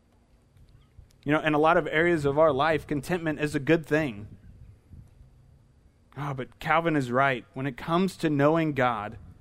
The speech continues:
we should never be content in our knowledge of him. We should always desire greater knowledge and intimacy with God, and not just for ourselves, but for others as well.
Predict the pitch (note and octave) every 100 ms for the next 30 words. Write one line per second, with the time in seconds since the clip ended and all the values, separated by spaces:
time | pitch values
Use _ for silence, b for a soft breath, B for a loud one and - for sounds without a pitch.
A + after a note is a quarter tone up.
0 | b b b C#3 - D3+ C3+ C#3 E3 B2+
1 | A#2+ A#2+ C#3 C#3+ - C3 - D3 A2 -
2 | - C#3 A#2+ A#2 A2+ G#2+ G2+ G2 - G2
3 | G#2 G2+ - - - - - - _ -
4 | _ _ _ _ _ _ - - C3 C3
5 | D3+ - C#3+ D3+ D3+ C#3+ D#3 C#3+ C#3 C3+
6 | C3+ C3+ C#3 C#3 B2 B2+ C3 B2+ B2+ A#2+
7 | B2 A#2+ C3 B2 - G#2 G#2 A2+ B2 D#3+
8 | G#3 A#3+ - E3 C3+ - E3+ D#3+ C#3 D#3
9 | D3+ - D#3 D3+ C3+ C3+ C3 C#3+ C3+ A2